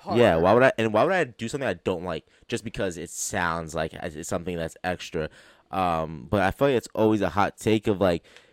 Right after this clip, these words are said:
Speaker 1: people, like, nowadays, like, laws and things like that, like, s-, controlling people who, who live their certain way. And I don't know, like, I,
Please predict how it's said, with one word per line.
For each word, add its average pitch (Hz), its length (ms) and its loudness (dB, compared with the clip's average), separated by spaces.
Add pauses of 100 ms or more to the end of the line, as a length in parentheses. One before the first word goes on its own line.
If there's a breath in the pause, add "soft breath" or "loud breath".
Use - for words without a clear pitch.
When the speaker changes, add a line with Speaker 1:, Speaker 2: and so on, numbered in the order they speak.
(140 loud breath)
Speaker 1:
people, 117 460 2
like, 95 180 2
nowadays, 90 600 -2
like, 87 180 -6
laws 95 540 2
and - 80 -20
things 92 140 -10
like 87 80 -12
that, 90 160 -2
like, 80 160 -6
s-, - 200 -16
controlling 104 840 -4 (100)
people 95 360 -8
who, 90 400 -6
who 92 140 -8
live 107 200 -2
their 107 120 -4
certain 98 300 -6
way. 90 300 0 (400 soft breath)
And 107 380 -6 (580)
I 131 180 2
don't 104 200 0
know, 92 180 0
like, 92 240 -2
I, 104 220 -2